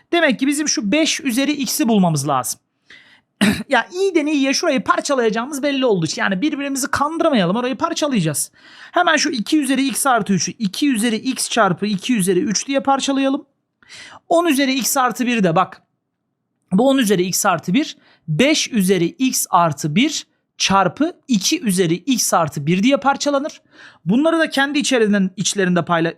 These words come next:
parçalayalım. Beş üzeri x çarpı beş üzeri bir artı iki üzeri x çarpı iki üzeri bir. Tabii ki artı değil, çarpı bunlar. Özür dilerim. Bu da çarpı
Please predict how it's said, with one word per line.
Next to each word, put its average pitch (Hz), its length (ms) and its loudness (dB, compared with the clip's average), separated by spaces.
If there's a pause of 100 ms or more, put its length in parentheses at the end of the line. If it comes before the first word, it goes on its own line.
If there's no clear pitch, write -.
(120)
parçalayalım. 180 600 0
Beş 277 200 0
üzeri 220 200 0
x 202 240 -2
çarpı 156 380 -2
beş 160 200 -2
üzeri 233 260 0
bir 302 260 -4 (400)
artı 233 440 2 (100)
iki 262 300 0
üzeri 180 240 2
x - 360 -4
çarpı 190 440 0 (120)
iki 240 260 0
üzeri 202 280 0
bir. - 280 -4 (720)
Tabii 180 220 2
ki - 120 -2
artı 185 320 0
değil, 240 180 -2
çarpı 147 360 0
bunlar. 127 340 -14 (120)
Özür 147 280 -4
dilerim. 139 300 -6 (440)
Bu 196 80 -2
da 160 120 2
çarpı 156 500 -2